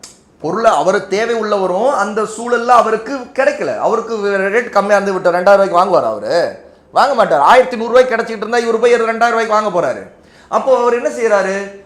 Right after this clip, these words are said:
"ஆமாங்க, எனக்கு தேவைங்க இந்த அவசரத்துக்கு, கொடுங்க, எனக்கு ரெண்டாயிரம் ரூபாய் பிரச்சனை, இருந்தாங்க." கொடுத்துட்டாரு. இவரு ரெண்டாயிரம் வாங்கிட்டாரு. இவர் தான் முதல்ல கொடுக்க முடியாம இருக்காரு. உடனே ஓடி போய், "இந்தாப்பா, ஆயிரத்தி ஐந்நூறு ரூபா உன்ட்ட, நீ எனக்கு கடனை கொடுத்தது ரொம்ப ஜஸாக்கல்லா ஹைர், இந்த ஆயிரத்தி ஐந்நூறு ரூபா நான் உனக்கு கொடுத்துட்டேன்,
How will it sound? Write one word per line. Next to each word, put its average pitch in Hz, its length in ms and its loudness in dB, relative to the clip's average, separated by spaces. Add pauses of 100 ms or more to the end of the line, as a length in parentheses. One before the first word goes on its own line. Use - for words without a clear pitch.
(100)
"ஆமாங்க, 196 480 0
எனக்கு 214 360 -4
தேவைங்க 240 320 -4
இந்த 196 200 -4
அவசரத்துக்கு, 170 680 -8
கொடுங்க, 196 300 -6
எனக்கு 160 220 -6
ரெண்டாயிரம் 160 220 -2
ரூபாய் 175 120 -2
பிரச்சனை, 147 320 -10
இருந்தாங்க." 131 280 -8 (240)
கொடுத்துட்டாரு. 147 460 -6
இவரு 160 180 -6
ரெண்டாயிரம் 143 320 -6
வாங்கிட்டாரு. 113 360 -10 (280)
இவர் 196 180 -2
தான் 208 160 0
முதல்ல 202 260 2
கொடுக்க 196 220 -4
முடியாம 170 220 2
இருக்காரு. 139 240 -2
உடனே 180 300 -2
ஓடி 180 240 -2
போய், 175 380 -8 (140)
"இந்தாப்பா, 190 480 0 (220)
ஆயிரத்தி 190 400 -2
ஐந்நூறு 190 240 0
ரூபா 202 100 -2
உன்ட்ட, 180 300 -4 (180)
நீ 180 120 -10
எனக்கு 180 260 -6
கடனை 208 260 -2
கொடுத்தது 185 280 -2
ரொம்ப 175 180 -2
ஜஸாக்கல்லா 185 540 -2
ஹைர், 170 240 -2
இந்த 175 140 -2
ஆயிரத்தி 165 380 0
ஐந்நூறு 156 220 -2
ரூபா 156 60 -6
நான் 143 180 -8
உனக்கு 151 120 -8
கொடுத்துட்டேன், 160 380 -4